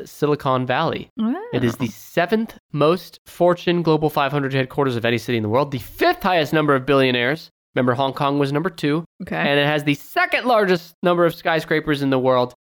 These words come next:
Speaker 1: And Anna, you will be thrilled to know that it had the first McDonald's restaurant of any Chinese city opened in
Speaker 2: Oh.
Speaker 1: Shenzhen in nineteen ninety,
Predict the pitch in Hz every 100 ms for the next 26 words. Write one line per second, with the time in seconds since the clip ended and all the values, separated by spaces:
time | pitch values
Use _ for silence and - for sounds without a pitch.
0 | - 240 214 - 165 165 160 151 151 147
1 | 131 - 226 233 170 139 113 110 - 147
2 | 139 139 - 165 147 - - - 147 131
3 | 127 113 - - 240 240 - _ 160 165
4 | 165 202 147 131 131 135 - 143 135 127
5 | 123 143 185 196 - 185 175 170 165 165
6 | - 151 123 117 - _ _ _ 156 143
7 | 135 151 175 294 587 622 453 220 202 -
8 | - 160 - 147 160 _ _ - 110 101
9 | 117 131 - 131 139 - 117 101 101 -